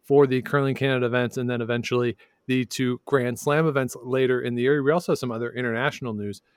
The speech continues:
So you thought it would be good as we ramp up to what looks like it will happen now. I'm, <laughs> I'm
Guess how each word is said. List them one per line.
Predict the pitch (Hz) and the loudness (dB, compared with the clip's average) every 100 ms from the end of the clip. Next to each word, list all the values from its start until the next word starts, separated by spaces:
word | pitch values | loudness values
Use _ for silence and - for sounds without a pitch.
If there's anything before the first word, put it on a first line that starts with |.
| _ | _
So | - 147 | -4 0
you | 143 | 0
thought | - - 285 254 | 0 4 4 6
it | 202 | 4
would | 208 | 4
be | 190 190 | 4 2
good | 147 139 147 208 - _ _ _ _ 147 | 4 4 6 4 -2 _ _ _ _ -2
as | 160 160 | 0 2
we | 170 165 156 | 2 0 -2
ramp | 143 135 156 190 196 | -4 0 2 2 2
up | 151 160 202 _ _ _ _ _ _ - | 2 0 -2 _ _ _ _ _ _ -6
to | 147 147 151 147 143 143 _ _ _ | 2 4 4 4 0 -6 _ _ _
what | 131 139 147 123 | -2 0 0 0
looks | 123 156 - 185 | 2 2 2 0
like | 180 196 | 2 2
it | 151 | 6
will | 185 | 4
happen | 175 175 214 190 143 | 4 4 4 4 2
now. | 117 123 | 2 4
I'm, | 127 139 135 - 143 | 2 0 -6 -14 -10
<laughs> | 127 - - | -8 -8 -8
I'm | 135 214 175 | -4 2 2